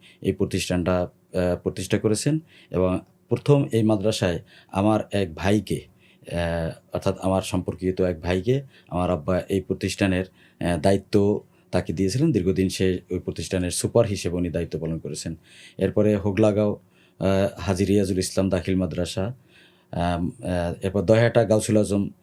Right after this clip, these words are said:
দাখিল মাদ্রাসা, এরপর হলো গাদিক্যাট ইসলামিয়া দাখিল মাদ্রাসা, আর কামারগাঁও আলামিন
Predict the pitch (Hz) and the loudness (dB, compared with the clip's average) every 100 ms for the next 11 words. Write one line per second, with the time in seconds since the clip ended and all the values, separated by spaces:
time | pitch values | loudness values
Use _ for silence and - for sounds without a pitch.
0 | _ _ - 98 104 95 76 85 78 123 | _ _ 0 2 2 0 -2 -4 -4 -2
1 | 139 135 - _ - _ _ - - _ | -4 -6 -20 _ -20 _ _ -20 -20 _
2 | _ - 104 - 98 98 95 110 127 120 | _ -4 -2 2 2 2 4 4 4 4
3 | - - - _ _ _ _ 95 - 104 | 2 -12 -20 _ _ _ _ -6 2 4
4 | 104 92 90 95 98 95 110 - 147 180 | 4 2 0 0 -2 -2 -4 -2 -6 -6
5 | _ _ - 85 - 98 101 98 98 95 | _ _ -4 -4 0 2 2 2 0 0
6 | 95 95 95 92 92 | 0 2 2 2 0